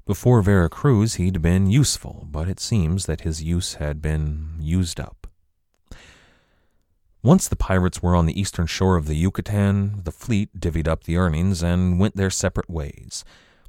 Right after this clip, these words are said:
They had gold and silver, but they also had fifteen hundred human beings to sell, illegally, so they'd have to do so tactfully. In the end, looking back,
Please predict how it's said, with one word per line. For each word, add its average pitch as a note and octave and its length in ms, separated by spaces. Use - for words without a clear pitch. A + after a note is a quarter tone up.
They D#2+ 120
had E2+ 380
gold G#2+ 320
and A#2 100
silver, F2+ 460
but F2+ 160
they F2 80
also G2 240
had E2+ 180
fifteen B2 600
hundred F#2+ 380
human G2 380
beings E2 440
to - 100
sell, E2 520
illegally, D#2+ 720
so - 200
they'd F#2+ 100
have G#2 180
to - 80
do G2+ 120
so F2 160
tactfully. - 720
In C#3+ 140
the F3 180
end, D2+ 460
looking G2 320
back, D2 460